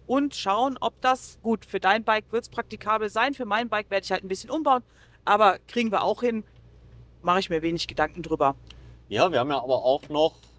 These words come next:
Speaker 2: äh, also es sind viele kleine Baustellen einfach aktuell noch.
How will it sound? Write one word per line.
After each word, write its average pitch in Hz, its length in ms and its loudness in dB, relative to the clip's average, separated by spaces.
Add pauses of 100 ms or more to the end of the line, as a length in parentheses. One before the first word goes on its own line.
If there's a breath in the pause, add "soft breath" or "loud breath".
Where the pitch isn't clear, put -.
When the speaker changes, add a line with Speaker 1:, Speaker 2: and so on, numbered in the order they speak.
(840)
Speaker 2:
äh, 131 340 6 (340)
also 131 300 -2 (180)
es - 100 -10
sind 175 200 -2
viele 202 280 4
kleine 147 360 0
Baustellen 117 520 2
einfach 104 260 -6
aktuell 104 440 0
noch. 95 240 -4